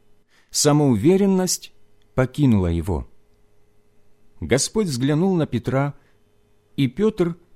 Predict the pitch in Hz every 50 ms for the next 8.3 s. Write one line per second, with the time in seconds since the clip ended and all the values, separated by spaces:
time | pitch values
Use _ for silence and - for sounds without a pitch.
0 | - - - - - - 160 165 135 120 110 120 127 117 120 170 190 196 185 -
1 | 175 - - 170 165 160 - - - - _ - - - - - 147 165 175 170
2 | - 156 151 156 107 95 135 127 - 135 127 123 120 135 156 143 - 131 127 127
3 | 123 117 123 113 95 82 - - - - 67 - _ _ - _ _ _ _ _
4 | _ _ _ _ - _ _ _ - _ - - - - - 101 120 120 110 -
5 | 127 131 135 135 139 170 165 160 - 156 135 - 156 156 135 - - - - -
6 | _ - - 117 151 180 170 - - 151 151 131 113 - - 180 185 196 - -
7 | - - - - - - 107 127 139 147 151 180 175 185 196 202 156 117 107 -
8 | - - 90 82 71 -